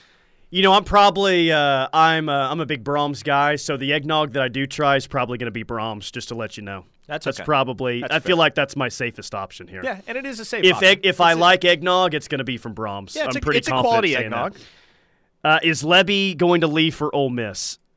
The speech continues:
Speaker 1: Um, look, I, I, I don't, I'm not in the group that wants to fire Lebby after the game on Saturday. I definitely think that he needs some better clock management. I,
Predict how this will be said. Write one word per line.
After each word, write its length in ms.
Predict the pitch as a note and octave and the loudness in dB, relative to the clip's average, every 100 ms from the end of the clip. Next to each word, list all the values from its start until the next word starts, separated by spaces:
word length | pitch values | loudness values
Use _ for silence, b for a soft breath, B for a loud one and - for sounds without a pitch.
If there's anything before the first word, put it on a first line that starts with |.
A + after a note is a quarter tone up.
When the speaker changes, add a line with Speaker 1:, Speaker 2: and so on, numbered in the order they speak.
| _ F3 | _ 4
Speaker 1:
Um, 340 | G3 G3 F#3+ | 6 6 2
look, 360 | F#3+ E3 D3+ - _ _ _ _ _ E3 | 0 2 2 0 _ _ _ _ _ 2
I, 200 | F#3 G3 | 2 4
I, 280 | F#3 G3+ G#3 | 4 4 4
I 160 | - G3+ | 4 4
don't, 320 | G3 F3 D#3+ _ _ _ _ _ - | 6 4 0 _ _ _ _ _ 0
I'm 260 | F#3 G#3+ | 4 4
not 220 | G#3+ G3+ | 6 6
in 140 | F#3+ E3+ | 4 2
the 100 | D#3 | -2
group 440 | D3+ E3+ F3 E3+ | 0 2 2 0
that 260 | A#2+ D#3 D3+ | -2 -2 0
wants 320 | D#3 D#3+ - | -2 -2 -2
to 120 | C3 | -4
fire 1000 | - _ - G#3 G3+ F#3 E3 D#3 D3+ D3+ | -6 _ 4 8 8 8 6 6 4 2
Lebby 640 | D#3 F3 F3+ F3 F#3+ F#3+ E3 | 2 4 4 4 2 2 2
after 260 | D#3 D#3+ | 2 2
the 100 | C#3+ | -4
game 300 | C3+ D3 D#3 | 2 2 2
on 160 | D#3 D#3+ | 0 -2
Saturday. 680 | - E3 E3 E3+ E3+ E3 E3 b b b | 2 2 4 2 2 0 -2 b b b
I 120 | E3 | 0
definitely 380 | E3+ F3+ F#3 F#3 | 4 2 2 -2
think 260 | - F#3 F3 | 0 -2 0
that 140 | D#3+ C#3 | -4 -4
he 140 | E3 | -4
needs 280 | D#3+ D#3+ - | -2 -6 -6
some 140 | D3 | -6
better 320 | B2+ D3+ C#3+ | 0 0 0
clock 360 | - D3+ C#3+ - | -4 -2 -2 -2
management. 540 | C#3 D#3 D#3 D#3+ E3 | -2 -2 -4 -4 -4
I, 200 | D3 C#3 | 0 -2